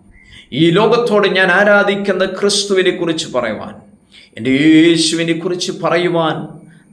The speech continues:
നമുക്ക് കഴിയുമാറാകണം. ദൈവനാമത്തിന് മഹത്വമുണ്ടാകട്ടെ. അപ്പോൾ മോശ ചോദിച്ചു, "ഞാൻ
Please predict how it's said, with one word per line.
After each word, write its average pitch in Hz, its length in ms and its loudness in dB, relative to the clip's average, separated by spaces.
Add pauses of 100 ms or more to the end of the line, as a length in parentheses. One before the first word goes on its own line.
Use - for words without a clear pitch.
നമുക്ക് 147 300 -6 (140)
കഴിയുമാറാകണം. 110 1080 -6 (920)
ദൈവനാമത്തിന് 117 760 -6 (500)
മഹത്വമുണ്ടാകട്ടെ. 104 920 -10 (1080)
അപ്പോൾ 160 200 0
മോശ 226 320 2
ചോദിച്ചു, 226 480 2 (1000)
"ഞാൻ 185 220 2